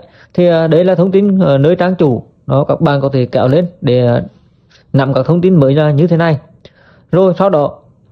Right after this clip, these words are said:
các bạn vào mục, à, thông tin cá nhân ở bên phải màn hình nhá, và các bạn hình con người đây.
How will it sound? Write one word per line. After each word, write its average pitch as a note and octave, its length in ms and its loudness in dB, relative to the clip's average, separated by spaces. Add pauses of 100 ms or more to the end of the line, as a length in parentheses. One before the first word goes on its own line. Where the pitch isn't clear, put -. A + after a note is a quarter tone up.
(180)
các C#3 100 -2
bạn D3+ 240 -2
vào E3 140 0
mục, F3 220 0
à, C#3 340 0
thông D#3+ 160 -2
tin F#3+ 160 0
cá C3+ 120 -4
nhân D#3 220 0 (680)
ở C3+ 80 -2
bên D#3+ 180 0
phải C3+ 180 -2
màn C#3+ 160 0
hình D#3+ 140 2
nhá, F#3 100 2
và C#3+ 200 0
các C#3 140 -4
bạn C3 240 0 (240)
hình D#3+ 140 0
con D#3+ 180 0
người E3 160 4
đây. D#3+ 200 0